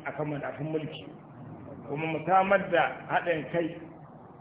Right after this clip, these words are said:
mai ɗorewa tsakanin musulmin kudu da na arewa, wanda shi ya haifar da a samar da takarar wannan bawan Allah Alhaji Bola Ahmad Tinubu, domin musulmin ƙasar Yarbawa su suke da yawa fiye da kafiran da ke cikinsu. To amma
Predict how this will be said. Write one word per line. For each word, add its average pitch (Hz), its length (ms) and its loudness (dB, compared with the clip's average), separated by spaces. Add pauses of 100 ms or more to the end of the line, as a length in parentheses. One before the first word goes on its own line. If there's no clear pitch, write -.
(880)
mai 156 240 0
ɗorewa 170 560 8
tsakanin 180 440 6
musulmin 156 440 -2
kudu 170 360 -2 (120)
da 147 100 4
na 143 80 0
arewa, 143 380 0 (380)
wanda 156 240 0
shi - 120 -4
ya 175 60 6
haifar 170 320 4
da 147 100 0
a 135 120 -4
samar 160 280 2
da 156 80 -4
takarar 160 460 2 (160)
wannan 156 320 2
bawan 151 260 4
Allah 147 200 2
Alhaji 143 300 -2
Bola 147 220 0
Ahmad 147 280 0
Tinubu, 180 360 -4 (640)
domin 160 360 4
musulmin 160 420 -2
ƙasar 170 240 0
Yarbawa 165 760 6 (600)
su 185 140 0
suke 165 320 -2
da 156 60 4
yawa 160 300 10
fiye 170 200 2
da 160 340 8
kafiran 151 360 0
da 151 80 -2
ke 131 200 -8
cikinsu. 147 320 -4 (760)
To 139 100 -2
amma 160 420 6